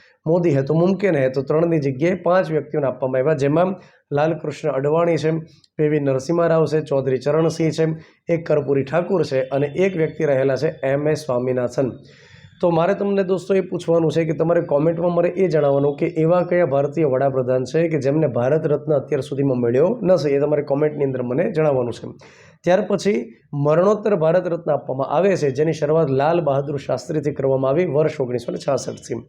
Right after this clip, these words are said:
ત્યાર પછી અન્ય વાત કરીએ તો એવા એક વ્યક્તિ રહેલા છે કે જે વ્યક્તિ મૂળ રીતે ભારતના નાગરિક નહોતા, પરંતુ એ વ્યક્તિ નેચરલાઇઝથી બા-, નાગરિકતા મેળવે છે, દેશીયકરણથી, અને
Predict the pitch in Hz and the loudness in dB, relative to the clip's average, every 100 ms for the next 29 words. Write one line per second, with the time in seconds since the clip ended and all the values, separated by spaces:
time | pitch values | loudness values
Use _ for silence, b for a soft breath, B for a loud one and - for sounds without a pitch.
0 | b b b b 180 190 196 175 202 180 | b b b b 2 2 2 0 0 0
1 | 190 202 180 170 - 143 147 143 151 117 | 0 2 0 -2 -4 -2 -2 0 -2 -2
2 | B B B - 170 202 208 202 175 175 | B B B -2 2 4 4 2 0 -4
3 | 165 185 151 147 143 135 151 170 175 131 | -2 0 2 2 0 0 0 0 0 0
4 | 165 175 156 139 180 165 139 190 196 165 | 2 2 0 0 0 2 4 4 4 2
5 | 165 139 147 151 151 139 135 139 131 123 | 0 0 0 0 0 0 0 -2 -2 -4
6 | 120 170 180 151 143 147 170 156 156 147 | 0 0 0 0 0 0 0 0 2 0
7 | 147 165 135 131 147 147 170 160 160 175 | 0 0 0 2 0 0 0 2 4 2
8 | 156 - 165 143 120 - 139 139 131 135 | 0 -4 -2 -2 -2 0 0 2 0 0
9 | 143 156 147 131 131 151 165 160 185 202 | 0 -2 -2 -2 2 2 2 2 -2 -4
10 | B B _ 151 147 170 165 170 165 160 | B B _ 0 2 2 2 2 2 2
11 | 185 202 165 165 135 110 | 0 0 0 2 0 -2